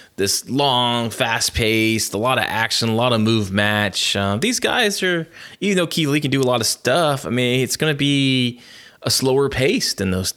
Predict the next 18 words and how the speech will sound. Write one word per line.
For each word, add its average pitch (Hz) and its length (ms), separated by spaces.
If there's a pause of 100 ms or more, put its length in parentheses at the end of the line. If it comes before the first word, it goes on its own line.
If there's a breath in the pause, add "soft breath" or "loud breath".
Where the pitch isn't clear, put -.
(120)
than 98 220
those 92 220
two 87 160
guys, 87 360
and 95 80
a 98 40
lot 98 100
of 95 60
match, 98 240
previous 117 460
takeover 92 580
main 90 180
events 90 600 (440 loud breath)
of 92 160
the 90 80
past. 95 380
So, 92 300
um, 92 520